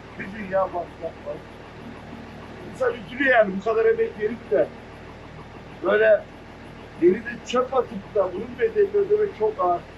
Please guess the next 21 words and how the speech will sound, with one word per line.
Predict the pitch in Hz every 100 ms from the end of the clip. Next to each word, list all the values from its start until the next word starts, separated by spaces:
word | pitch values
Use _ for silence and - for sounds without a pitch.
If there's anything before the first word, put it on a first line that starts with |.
| - - - - - - - - - - - - -
Yani | 131 -
ne | 214 214
diyelim | 202 175 180 -
ki | 143
ya? | 131 123 -
Şu | 180
olaya | 185 190 185
ne | 185
diyelim | - - 240 - -
ya? |
Bizim, | - - - 330 - - - - - - - - - - - -
bizim | 359 370
kafamız | 587 - 359 359 339 370
yok. | - - - - - - - - - - - - - - - - - - - - - - - - - - - - - - - - - - - -
Herhalde | 220 466 226
takımın | 226 226 226 233 226 -
sonu | 453 233 196
geliyor | 339 349
muhtemelen. | - - - 170 160 170 196 - - - - - - - - - - - 147
Ağır | 175 190 170
ağır. | 170 185